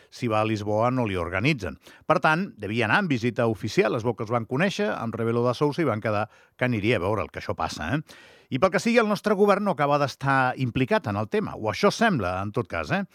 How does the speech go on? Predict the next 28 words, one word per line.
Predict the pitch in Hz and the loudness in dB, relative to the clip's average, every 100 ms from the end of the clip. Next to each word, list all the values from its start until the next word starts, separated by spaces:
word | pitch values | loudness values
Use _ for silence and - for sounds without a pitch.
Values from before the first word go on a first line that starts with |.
| - - - | -20 -16 -10
D'aquí | - | 0
la | 135 127 | 2 2
polèmica | 113 87 82 80 156 185 | 0 -4 -4 -2 0 0
i | 127 107 | -4 -6
d'aquí | 85 107 104 113 120 | -6 -6 -2 0 0
la | 107 | 0
notícia | 104 107 104 127 | -2 -6 -4 -2
que | 120 | -2
fa | 92 | -4
el | 82 | -6
diari. | 76 71 67 - - - | -8 -10 -14 -20 -14 0
I | 139 | 2
d'aquí | 202 220 | 4 2
també, | 208 214 | 0 0
i | 151 202 | 4 4
és | 214 | 4
inevitable, | 214 190 160 160 165 - _ - - | 0 0 2 2 0 -6 _ -20 -6
l'estret | 120 - 180 196 | -4 0 0 2
marge | 202 202 190 | 4 2 2
de | 196 | 2
maniobra | 185 170 156 175 170 | 2 2 4 2 0
que | |
sempre | - 131 127 135 | -2 -2 0 2
deixa | 139 143 139 | 2 2 2
una | 143 | 2
imatge | 127 117 151 156 | 2 0 0 0
d'aquestes | 98 98 - 90 85 | -2 -6 -4 -4 -4
característiques. | - 92 95 143 220 - 82 - | -4 -4 -4 -2 -2 -4 -10 -12